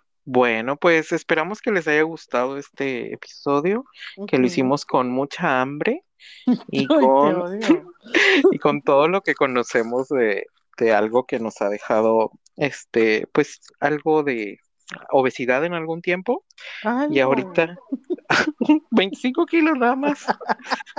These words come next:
Speaker 2: <laughs>
Speaker 1: Y este,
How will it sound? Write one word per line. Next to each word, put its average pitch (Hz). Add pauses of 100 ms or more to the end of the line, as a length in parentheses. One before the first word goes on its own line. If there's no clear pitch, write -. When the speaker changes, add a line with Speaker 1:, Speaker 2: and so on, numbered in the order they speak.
(680)
Speaker 2:
<laughs> 370 (680)
Speaker 1:
Y 151
este, 113